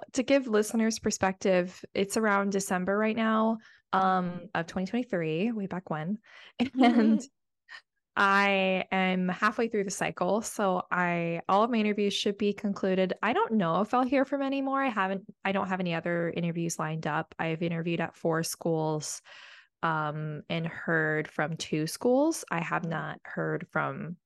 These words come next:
Speaker 1: or been rejected by the schools I've interviewed at, like, the other two. I haven't heard from them yet. And then I think interview season ends around February or March. It depends on the school. I, I made this, like, big spreadsheet of all the schools I applied to,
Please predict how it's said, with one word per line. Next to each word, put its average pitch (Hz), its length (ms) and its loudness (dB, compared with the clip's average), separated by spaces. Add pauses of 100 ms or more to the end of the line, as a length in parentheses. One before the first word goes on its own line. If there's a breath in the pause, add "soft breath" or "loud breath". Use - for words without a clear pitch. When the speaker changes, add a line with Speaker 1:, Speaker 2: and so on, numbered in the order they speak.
(200)
Speaker 1:
or 175 80 4
been 165 200 0
rejected - 680 -2
by 143 180 4
the 156 80 -4
schools 151 320 0
I've 151 260 -2 (380)
interviewed 175 460 4
at, 277 220 6 (520 soft breath)
like, 180 160 4
the 165 140 6
other 175 180 4
two. 233 380 4 (1160)
I 202 100 6
haven't 185 280 4
heard 180 140 2
from 190 160 4
them 196 80 4
yet. 202 260 4
And 190 180 6
then 175 460 4 (240 soft breath)
I 226 80 2
think 339 220 2
interview 269 260 6
season 233 360 4
ends 196 220 2
around 175 300 2
February 190 440 6
or 175 60 0
March. 202 300 4
It 190 100 4
depends 233 360 4
on 220 80 6
the 190 80 6
school. - 560 2
I, 196 220 4 (120)
I 247 120 6
made 226 260 8
this, 302 180 6
like, 220 220 4
big 208 140 4
spreadsheet 196 720 4 (200 loud breath)
of 180 140 4
all 185 120 10
the 220 60 8
schools 247 260 4
I 226 100 6
applied 185 420 2
to, 180 320 4